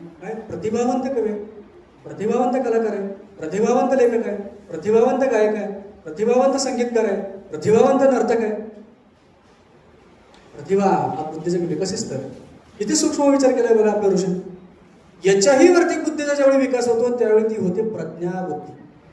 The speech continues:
काय होते? प्रज्ञाबुद्धी. प्रज्ञाशोध परीक्षा असते की नाही शाळेत?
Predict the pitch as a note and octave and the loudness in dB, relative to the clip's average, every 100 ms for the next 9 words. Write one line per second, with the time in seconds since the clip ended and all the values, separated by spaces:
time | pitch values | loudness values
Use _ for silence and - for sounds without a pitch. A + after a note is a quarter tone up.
0 | - - - - - - - - - - | -20 -20 -20 -20 -20 -20 -20 -20 -20 -20
1 | - - - - G3+ G#3 A3+ - - - | -20 -20 -12 2 6 6 6 4 0 -6
2 | - - - - - - - - - E3 | -12 -18 -20 -20 -20 -20 -20 -16 -10 -8
3 | F3 A#3 A3+ G#3 F#3+ F#3 G#3 A#3+ B3+ B3 | -4 -2 2 4 4 2 0 0 0 0
4 | A#3 A#3 A3+ G#3+ D4 C#4+ A#3 F3+ | -2 0 -2 -4 -6 -4 -4 -4